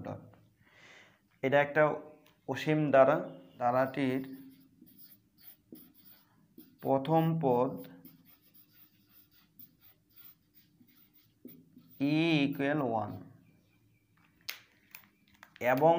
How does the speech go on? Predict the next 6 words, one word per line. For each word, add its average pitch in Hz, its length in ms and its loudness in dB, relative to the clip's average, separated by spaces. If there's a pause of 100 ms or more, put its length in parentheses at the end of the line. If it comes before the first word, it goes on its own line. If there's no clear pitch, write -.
(140)
সাধারণ 143 400 4 (100)
অনুপাত 127 440 -2 (3750)
ওয়ান 139 340 6 (160)
থেকে 151 220 -2 (640)
ছোট। 131 200 -4 (1900)
আমাদের 165 340 6